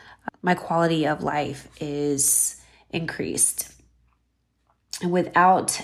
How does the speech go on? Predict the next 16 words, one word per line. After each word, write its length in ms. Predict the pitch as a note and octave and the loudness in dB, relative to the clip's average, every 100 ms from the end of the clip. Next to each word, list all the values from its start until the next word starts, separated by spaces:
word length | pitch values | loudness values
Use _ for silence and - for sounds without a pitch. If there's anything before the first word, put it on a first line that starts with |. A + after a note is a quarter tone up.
| - | -4
these 240 | E3+ E3+ | -2 -2
particular 560 | - D3 D#3+ - D3+ C#3+ | -4 -4 -4 -2 -2 0
practices, 1040 | - D3+ G#3+ F#3 - E3+ E3 E3 E3 - - - - _ - | 2 0 2 0 2 2 2 2 0 -4 -14 -20 -20 _ -4
nothing 460 | C3+ C#3 - D3+ | 2 2 2 0
gets 300 | D3+ C#3 - | 0 -4 -4
done. 420 | - - - - - _ _ - - - - - _ | -6 -4 -4 -10 -14 _ _ -20 -20 -20 -20 -20 _
And 160 | F3 D#3+ | -2 0
so, 500 | - E3 D#3+ D#3+ - | 2 4 4 4 0
yes, 420 | F3+ G3 G#3 G#3+ | 2 4 4 4
it's 140 | G#3 | 2
about 360 | F#3 E3+ E3 - | 2 4 2 2
productivity, 1040 | - E3 D#3+ D#3 - D#3 D#3 D3+ D3+ D#3 - - - - | 2 2 4 2 -2 0 2 2 2 -2 -6 -18 -18 -16
but 180 | - F3+ | 0 0
it 120 | F3+ | 2
is 260 | F#3 F#3 - | 2 2 2
also 540 | - A3+ A#3+ - F#3+ | 2 4 2 2 0